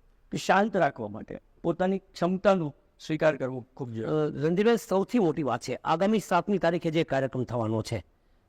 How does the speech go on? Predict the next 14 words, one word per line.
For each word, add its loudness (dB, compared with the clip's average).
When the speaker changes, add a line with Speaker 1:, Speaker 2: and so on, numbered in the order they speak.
Speaker 2:
અ, -10
જે 0
પ્રકારે -2
પ્રેમીઓ 0
ફાઉન્ડેશન -2
દ્વારા 0
થવાનો -4
છે, -4
સહજ -2
ધ્યાન 0
સેબીનો -4
કાર્ય, -8
પ્રભાતે 2
ધ્યાન. -4